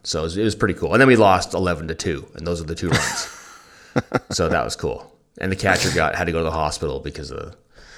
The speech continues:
Speaker 1: the twelve-year-old. Anyways.
Speaker 2: Right.
Speaker 1: So there you go. There, there's my son getting ready to hit, and then, uh, a couple of him pitching in game one,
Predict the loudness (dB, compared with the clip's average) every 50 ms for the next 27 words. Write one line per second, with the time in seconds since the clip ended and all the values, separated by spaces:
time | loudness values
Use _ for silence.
0 | -12 -12 -12 -8 -8 -10 -4 -2 -2 -2 -2 -2 -2 -2 -2 -2 -4 -6 -10 -16
1 | -20 _ _ _ _ _ _ _ _ _ _ -14 -12 -10 -10 -10 -12 -10 -6 -4
2 | -4 -4 -4 -6 -10 -14 -18 -10 0 4 6 8 8 10 10 10 10 8 8 8
3 | 8 4 4 6 4 2 4 4 2 2 2 2 0 0 0 2 2 2 2 2
4 | 4 4 4 2 0 -4 -14 -18 -14 -10 -8 -6 -6 -4 -4 -4 -4 -4 -4 -4
5 | -4 -4 -4 -6 -6 -8 -10 -12 -4 -4 -2 -2 -2 -2 -2 -2 -4 -4 -2 -4
6 | -2 -2 -2 -4 -4 -4 -6 -6 -6 -6 -6 -6 -6 -6 -8 -8 -10 -12 -16